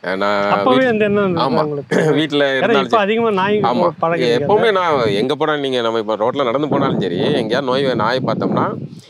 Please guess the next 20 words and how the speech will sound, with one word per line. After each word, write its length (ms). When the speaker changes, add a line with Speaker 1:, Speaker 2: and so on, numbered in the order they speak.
Speaker 1:
அது 180
எந்த 200
நாயா 140
இருந்தாலும் 260
சரி, 160
சொடக்கு 300
போட்டா 220
வந்துரும். 320
அது 160
அப்படி 220
ஒரு 220
ஈர்ப்பு 360
நாய்க்கும் 440
நமக்கும் 360
அப்படி 180
அமைஞ்சு 280
போச்சு, 260
இயற்கையா 180
Speaker 2:
சரி. 80
Speaker 1:
அமைஞ்சிருச்சு. 440